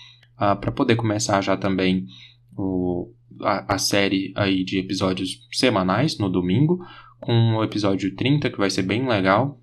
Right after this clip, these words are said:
vai sair agora dia três. É um episódio que eu tô bastante ansioso pra ele sair pra vocês escutarem. Mas antes disso, eu queria trazer umas, meio que uma retrospectiva de conteúdos e indicações.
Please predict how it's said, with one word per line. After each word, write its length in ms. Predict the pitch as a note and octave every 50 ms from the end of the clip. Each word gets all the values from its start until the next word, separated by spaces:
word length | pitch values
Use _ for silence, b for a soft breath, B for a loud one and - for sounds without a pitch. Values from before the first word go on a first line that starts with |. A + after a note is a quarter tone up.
| _ -
vai 140 | A2 G#2
sair 220 | F#2+ - G2+ F#2+ F#2
agora 320 | F#2 F#2 F#2 F#2 F#2 F#2+
dia 280 | F2+ - - F#2+ F#2+ F#2
três. 480 | - - G2 G2+ A2+ C3+ D3+ - - - b b b b b b b -
É 60 | G2+
um 120 | F#2+ F#2
episódio 580 | F#2 F2+ F#2 F#2 F#2 G2 F#2+ F#2 F#2 F#2+ F#2+ F#2+
que 120 | F#2+ -
eu 120 | G2 F#2 -
tô 260 | - G2 G2 F#2+ F#2
bastante 400 | F#2 G2 F#2 - - A#2 A#2 -
ansioso 460 | B2 A#2 - - G#2+ G#2 G2+ G#2 F#2+
pra 120 | - - G2+
ele 180 | G2 F#2+ F#2+
sair 260 | - - A2 G#2 G2+
pra 160 | F#2+ - A2 G#2+
vocês 280 | A2 A2 - A2 G2+
escutarem. 640 | G2+ G2+ - - B2 A#2+ - - F2 E2 D#2 E2 - B B B B B B B B
Mas 160 | - - C3
antes 240 | C3+ C#3 - C#3+ A#2+
disso, 300 | A2 G#2+ A#2 D3 - C3+
eu 60 | B2
queria 280 | A#2+ A2+ A2 G#2 G#2+ A2
trazer 560 | A2 - A2 G#2+ G2+ G#2 G#2 G#2 G#2 G#2+ - -
umas, 580 | - G#2 G#2 G#2 G2+ G2+ G2+ - - - - _ _ _ -
meio 240 | B2+ C#3 C#3 C3+
que 80 | C3+ -
uma 140 | C#3 C3 B2+
retrospectiva 1000 | A#2 C#3+ C#3 - - C3+ - - B2+ A#2 - - - - A#2 C3+ D3 D#3 E3+ E3 B B B B -
de 120 | A2+ G#2+
conteúdos 920 | G2+ - G#2+ G2+ G2 G2 F#2+ F#2 G2+ B2 D3 D3+ D3 C#3 C#3 C#3 C#3 - -
e 60 | -
indicações. 840 | A#2 A2 G2+ G2+ G2 F#2+ - F#2+ F2 - - A#2+ B2 C#3 D3 C#3+ -